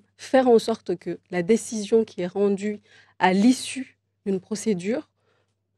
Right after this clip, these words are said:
permette d'accepter, euh, le, le, la, la, la décision rendue et, euh, qu'elle soit, euh, qu'elle soit entendable parce qu'elle est issue d'un système qui nous a permis de nous défendre.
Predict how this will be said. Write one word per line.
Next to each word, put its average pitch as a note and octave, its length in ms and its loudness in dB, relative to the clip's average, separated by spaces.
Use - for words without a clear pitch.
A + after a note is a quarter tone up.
permette A#3 360 6
d'accepter, A3 680 2
euh, F3 460 -4
le, F3 220 -2
le, E3+ 600 -6
la, F3 200 -2
la, F3+ 220 0
la F3+ 180 2
décision G#3+ 540 6
rendue G3 640 2
et, F#3+ 440 0
euh, - 600 -4
qu'elle F#3+ 180 4
soit, G#3 680 4
euh, - 640 -4
qu'elle F3 180 2
soit G#3 680 2
entendable A3 640 6
parce - 280 4
qu'elle G3 460 4
est F#3+ 140 4
issue G#3+ 500 -6
d'un G#3+ 240 8
système A3 640 -4
qui G#3+ 340 -8
nous F#3+ 220 2
a F#3 80 -2
permis G3 300 -2
de F#3+ 40 -6
nous F#3+ 140 -10
défendre. F3 360 -6